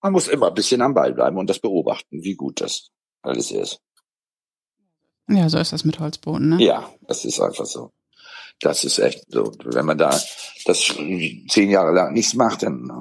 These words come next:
Speaker 1: wird man eingeholt. Und dann muss man
Speaker 2: Ja.
Speaker 1: richtig restaurieren und investieren.
Speaker 2: Und dann wird's teuer. Was lieben Sie so sehr an den Börtebooten?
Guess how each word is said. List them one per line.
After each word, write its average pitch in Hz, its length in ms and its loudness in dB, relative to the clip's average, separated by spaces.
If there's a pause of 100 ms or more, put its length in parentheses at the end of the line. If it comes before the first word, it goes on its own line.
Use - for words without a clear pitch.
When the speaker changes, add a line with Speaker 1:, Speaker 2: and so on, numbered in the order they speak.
(1080)
Speaker 1:
wird 104 220 2
man - 220 0
eingeholt. 67 640 0 (260)
Und 76 200 -4
dann 69 120 2
muss 69 220 0
man 156 160 4
Speaker 2:
Ja. 156 40 2
Speaker 1:
richtig - 400 -2 (160)
restaurieren 55 520 -2
und 52 180 -8
investieren. - 560 -8 (440)
Speaker 2:
Und 175 200 0
dann 170 160 6
wird's 165 240 2
teuer. 156 360 4
Was - 200 4
lieben 269 300 6
Sie 226 220 4
so 165 260 2
sehr 139 440 2
an 147 140 0
den 139 280 4
Börtebooten? - 760 -2